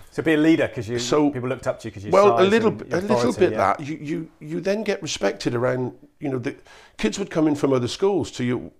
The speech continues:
Speaker 2: I remember we'd go and play, play teams at other sports.
Speaker 1: Mm.
Speaker 2: I'd get off the bus and the local tough guys at Bournemouth or
Speaker 1: <laughs>
Speaker 2: at Oakley would be, "All right, Oppo, how are you?"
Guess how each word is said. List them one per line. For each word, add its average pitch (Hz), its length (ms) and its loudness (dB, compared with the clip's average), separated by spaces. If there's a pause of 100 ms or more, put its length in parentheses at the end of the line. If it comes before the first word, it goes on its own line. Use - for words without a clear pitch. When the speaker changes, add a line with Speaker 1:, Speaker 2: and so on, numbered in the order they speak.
(280)
Speaker 2:
I 170 60 -4
remember 185 220 -2
we'd 156 160 -2
go 139 100 2
and 127 80 -4
play, 110 280 -4 (200)
play 117 300 -4 (160)
teams 113 320 -2
at - 80 -2
other 101 340 -2 (240)
sports. - 600 -2 (240)
Speaker 1:
Mm. 120 180 -10 (200)
Speaker 2:
I'd 160 140 -2
get 143 120 2
off 123 140 2
the 107 100 -2
bus - 540 -6 (160)
and 123 220 -2 (680)
the 131 100 0
local 147 340 0
tough 165 280 -4
guys 98 280 -2
at - 180 -10
Bournemouth 123 340 0 (220)
or 98 160 2
Speaker 1:
<laughs> - 20 2
Speaker 2:
at - 120 -2
Oakley 120 340 0
would 98 180 -4
be, 113 240 -4 (720)
"All 147 140 2
right, 165 80 0
Oppo, 180 500 0 (160)
how 147 80 -4
are 147 80 2
you?" 156 260 0